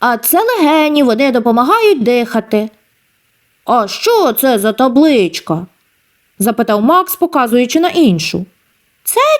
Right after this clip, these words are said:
дім лікарів", відповіла Лайла. "Тут усі розуміють, що лікарі —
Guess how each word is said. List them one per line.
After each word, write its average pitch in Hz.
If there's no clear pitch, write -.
дім 403
лікарів", 311
відповіла 262
Лайла. 240
"Тут 554
усі 381
розуміють, 339
що -
лікарі — 269